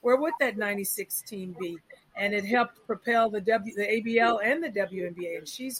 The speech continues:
proud of that. And Sue Bird recently at the K-, win for K C Awards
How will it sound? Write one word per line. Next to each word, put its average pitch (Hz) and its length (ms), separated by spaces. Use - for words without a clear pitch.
proud 220 340
of 160 120
that. - 200
And 208 360
Sue 269 320
Bird 247 280
recently 214 480
at 202 160
the 180 180
K-, - 160
win 233 240
for 202 100
K 226 300
C 294 360
Awards 180 580